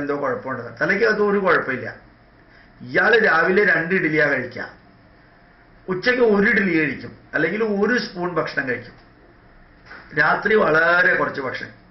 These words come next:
എങ്ങനെയാ ഹൈപ്പർ അസിഡിറ്റി ഉണ്ടാവാണ്ടിരിക്കുക? ഓവർലോഡ് വർക്കും ഉണ്ട്, ആകെപ്പാടുകൂടി ഇത്ര ഭക്ഷണം കഴിക്കുക. അപ്പൊ പിന്നെ ഡൈജസ്റ്റീവ് എൻസൈമുകൾ സ്റ്റൊമക്ക്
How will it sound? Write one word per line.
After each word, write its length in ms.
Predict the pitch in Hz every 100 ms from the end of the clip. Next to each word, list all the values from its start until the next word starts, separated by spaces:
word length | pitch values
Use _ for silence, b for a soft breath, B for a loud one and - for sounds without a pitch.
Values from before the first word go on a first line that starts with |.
| 156
എങ്ങനെയാ 280 | 156 208 208
ഹൈപ്പർ 220 | 190 190
അസിഡിറ്റി 340 | 180 180 190 185 175
ഉണ്ടാവാണ്ടിരിക്കുക? 580 | 165 160 170 170 - - 131
ഓവർലോഡ് 460 | 139 151 156 151 147 131
വർക്കും 300 | 120 - 170
ഉണ്ട്, 200 | 123 135 - - - B B B B - 156
ആകെപ്പാടുകൂടി 560 | 190 202 196 190 196 196
ഇത്ര 140 | 165 156
ഭക്ഷണം 260 | - - 139
കഴിക്കുക. 280 | 113 110 - - - - B B B B B B -
അപ്പൊ 160 | - 127 135
പിന്നെ 220 | 180 208 220 -
ഡൈജസ്റ്റീവ് 640 | - 180 202 202 208 202 180
എൻസൈമുകൾ 480 | 175 175 175 180 196 -
സ്റ്റൊമക്ക് 420 | 165 170 180